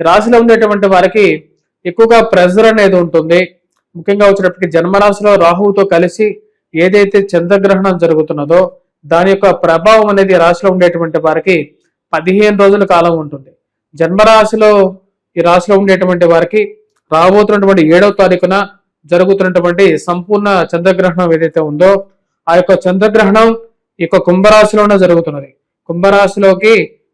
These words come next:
జరుగుతున్నటువంటి చంద్రగ్రహణం ఏడవ తారీఖు నుండి పదిహేను రోజుల కాలం పాటు దీని యొక్క ప్రభావం అంటే తిరిగి అమావాస్య వరకు కూడా ఉంటుంది. అమావాస్య నుంచి మళ్ళీ తిరిగి ఎప్పుడైతే చంద్రుడు ఉదయిస్తాడో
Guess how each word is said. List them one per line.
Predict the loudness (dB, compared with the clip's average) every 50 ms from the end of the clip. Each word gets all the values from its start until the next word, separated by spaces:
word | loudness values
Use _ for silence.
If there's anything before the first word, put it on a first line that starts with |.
| _ _ -4
జరుగుతున్నటువంటి | 0 0 2 2 2 0 0 0 0 0 0 -2 -4 -4
చంద్రగ్రహణం | -4 -2 -2 -2 -2 -2 0 0 -2 -2 -4 -8 _ _ -8
ఏడవ | -4 -2 0 0 0
తారీఖు | 2 2 0 0 0 -2 -2
నుండి | -2 0 0 0 0 0 -2
పదిహేను | -6 -6 -4 -4 -2 -2 0
రోజుల | 0 0 0 -2 -4
కాలం | -2 0 0 0 0 -2 -6
పాటు | -6 -6 -6 -6 -2 0 2 2 2 0 -2 -8 _ _ _ _ _ -4
దీని | -4 -2
యొక్క | -2 -2 -4 -4 -4 -2
ప్రభావం | -4 -2 -2 -2 -2 -4 -6 -8
అంటే | -6 -4 -4
తిరిగి | -4 -4 -4 -4 -2 0 0 0 0 -2 -6 _ _ _ _ -10
అమావాస్య | -6 -2 0 0 2 2 2 0 0 -4 -2 -2 0
వరకు | 2 2 0 0 -2 0
కూడా | 0 2 2 2
ఉంటుంది. | 0 -2 -4 -10 -18 -20 -20 -20 _ _ _ _ _ _ _ -12
అమావాస్య | -8 -4 0 2 2 2 2 0 0 -4
నుంచి | -4 -4 -4 -2 -4 -4
మళ్ళీ | -2 -2 0 0 0
తిరిగి | 0 0 -2 -2 -2 0 0 0
ఎప్పుడైతే | 0 0 0 -2 -2 -2 -2 -2 -4 -4 -4
చంద్రుడు | -4 0 0 2 2 2 2 0 -2 _ _ _ _ _ -4
ఉదయిస్తాడో | -2 2 2 2 2 0 -2 0 0 2 2 2 0 0 -2